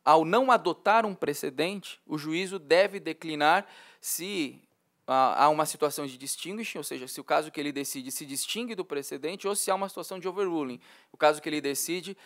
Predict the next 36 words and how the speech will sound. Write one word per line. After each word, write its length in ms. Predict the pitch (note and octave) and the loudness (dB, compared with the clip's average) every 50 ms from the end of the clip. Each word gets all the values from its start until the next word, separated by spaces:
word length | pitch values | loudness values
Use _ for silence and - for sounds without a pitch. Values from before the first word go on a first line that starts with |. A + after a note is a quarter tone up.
| - - _ _ _ | -20 -20 _ _ _
é, 960 | - C#3 C#3 C3+ C3+ C3+ C3+ B2+ B2+ B2 A#2+ A#2+ A#2+ A#2 A#2 A2 G#2 - - - | 2 4 6 6 8 6 6 6 4 2 2 2 0 0 -2 -4 -4 -6 -10 -10
de 100 | - C3 | -4 -2
alguma 280 | C3+ C#3 C#3+ D#3+ D#3 D3 | -2 0 2 2 2 2
forma, 440 | - - - D3+ D#3+ E3 E3+ F3 | 2 2 6 6 6 6 6 4
a, 220 | E3+ D3+ G#2 B2 C3 | 4 4 4 2 -2
a 100 | C3 C3+ | -2 2
regra 320 | - E3+ F#3+ F3+ E3 D#3+ | 4 4 4 4 2 -2
anterior 280 | D#3 - E3 C#3+ C#3+ C#3+ | -4 -4 0 2 2 2
que 100 | - - | 0 -4
seria 260 | - D3+ C#3 D3+ D3+ | -6 -6 -2 -2 -2
aplicável, 580 | C#3+ - C#3 C3 - D3 D#3+ D3 C3+ B2+ B2 B2 | -2 -4 -8 -4 0 0 0 2 0 -2 -4 -4
a, 120 | A#2+ - - - | -4 -6 -10 -16
o 120 | - - C3 | -20 -20 -4
precedente 760 | _ - F#3+ F#3+ - - F3 D3 B2+ D#3 F#3+ A3 G#3+ - D#3+ | _ 0 0 0 0 -2 -2 -2 -2 -2 -4 -4 -6 -8 -10
que 100 | - - | -10 -8
seria 220 | - D3+ C#3+ C#3+ | -6 -4 -4 -4
aplicável 440 | C#3 - D3 - - D3+ D#3 D#3 D3+ | -4 -6 -6 -2 0 0 0 0 -4
se 120 | - - | -8 -10
tornou 400 | D3 - D3+ D3 C#3+ D3 D3+ D3+ - _ _ _ - - - _ | -6 -4 -4 -2 -2 -2 -4 -4 -8 _ _ _ -20 -20 -20 _
obsoleto. 640 | - - - - D#3+ D#3 D3+ D3 C#3 B2+ B2 - | -14 -10 -8 -2 0 0 2 2 2 0 -2 -4
Ou 40 | B2 | -8
seja, 300 | - - D3 C3 C3+ C3 - - - - - _ _ | -8 -8 -8 -8 -8 -12 -14 -18 -20 -20 -20 _ _
é 80 | - | -6
um 80 | C#3+ D3+ | -4 -4
sistema 540 | - - C#3 - - - E3+ E3 E3+ F3 E3+ | -4 -6 -6 -6 -4 -2 -2 0 0 0 -2
que 160 | - - F3+ | -2 -6 -12
consolida 760 | - - - A3 B3 A#3+ - - G3 E3 D3+ F3 A3 A#3 A3+ | -4 0 0 0 0 0 0 0 0 0 0 -2 -4 -4 -2
uma 160 | F#3+ F3+ F3 | -2 -2 -2
tendência 720 | - - D#3+ D#3 C#3+ C#3+ D#3 D#3 D#3 D3 - - C3 B2+ - - - _ | -2 -4 -6 -4 -2 -2 -2 -2 -4 -6 -8 -10 -10 -10 -12 -18 -20 _
que 100 | _ - | _ -4
já 160 | C#3 D3 E3 F3 | 2 4 4 4
verificada 720 | D#3 E3 D3+ D3+ - - - - - D3 D3 C#3 C3+ C3 | 4 0 -4 -6 -8 -10 -4 4 6 8 8 8 6 2
pelo 200 | - D3 C#3 C3+ | 0 -2 -4 -4
sistema 220 | - - C#3 C3 | -6 -8 -8 -8
processual 540 | B2 C3+ C3 - C3+ B2+ - - B2+ B2+ B2+ | -8 -10 -10 -10 -10 -8 -4 -2 0 0 0
atual 500 | B2+ - - C3+ C#3 C#3+ E3 F#3 - | -2 -2 2 6 6 8 6 6 2